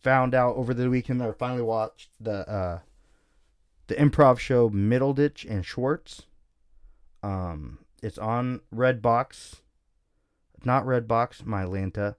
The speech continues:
It is on <laughs> Netflix. It's a improv show. Um, Thomas Middleditch of Silicon Valley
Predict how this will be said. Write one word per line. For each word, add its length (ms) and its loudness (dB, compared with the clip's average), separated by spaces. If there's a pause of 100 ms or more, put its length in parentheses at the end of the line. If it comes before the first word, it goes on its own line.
(500)
It 160 2
is 180 2
on 480 2 (580)
<laughs> 800 -8
Netflix. 760 2 (280)
It's 180 -4
a 320 2 (560)
improv 460 2
show. 380 -2 (720)
Um, 460 -6 (1300)
Thomas 320 2
Middleditch 560 2
of 320 2
Silicon 440 0
Valley 440 2